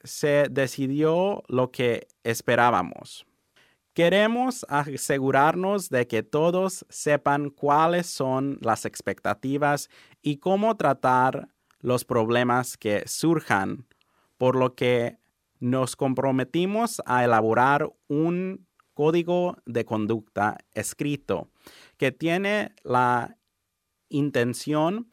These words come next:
de describir esa expectativa y especificar un proceso para la presentación de incidentes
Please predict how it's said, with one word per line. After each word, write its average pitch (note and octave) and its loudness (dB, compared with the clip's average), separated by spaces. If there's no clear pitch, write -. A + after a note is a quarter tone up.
de C3+ 0
describir C3+ -2
esa D3 0
expectativa - -2
y C3+ -4
especificar C#3+ -2
un F#3+ 0
proceso D3+ -2
para B2+ 6
la A2+ 2
presentación B2 -4
de A2 -2
incidentes G2+ -8